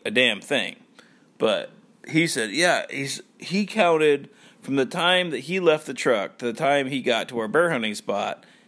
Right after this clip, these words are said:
he'd seen roughly eight bulls, legal bulls. And he says they were sparring,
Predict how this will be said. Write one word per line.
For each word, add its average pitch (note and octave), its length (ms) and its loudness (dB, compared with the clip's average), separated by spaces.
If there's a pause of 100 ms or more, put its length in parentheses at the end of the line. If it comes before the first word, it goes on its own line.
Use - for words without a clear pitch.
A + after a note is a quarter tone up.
(100)
he'd D3+ 240 0
seen C#3 340 -2
roughly F2 540 -2
eight C3 300 2 (160)
bulls, B2 760 -2 (300)
legal C3+ 340 2
bulls. - 420 -10 (920)
And C3 140 0
he B2+ 40 -2
says C3 160 -4
they B2+ 120 4
were G#2+ 100 -6
sparring, D3+ 880 2